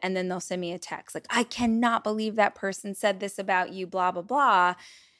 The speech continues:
And it's like the stuff gets back to me even if I didn't intend it to. So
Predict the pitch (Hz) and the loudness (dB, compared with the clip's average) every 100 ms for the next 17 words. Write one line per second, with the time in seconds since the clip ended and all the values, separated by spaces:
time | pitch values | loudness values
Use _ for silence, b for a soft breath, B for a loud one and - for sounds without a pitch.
0 | B - 220 208 220 208 - 202 - 208 | B 4 4 4 0 0 -2 0 2 2
1 | - 110 - - 185 - 202 185 185 185 | 2 -2 2 2 2 0 -8 -4 -4 -4
2 | - 175 170 - 180 175 - 175 - - | -2 -2 -2 -2 -2 -4 -6 -6 -6 -6
3 | 170 165 - - - - - - 202 190 | -6 -8 -8 -8 -8 -8 -6 2 4 4
4 | 185 180 | 4 2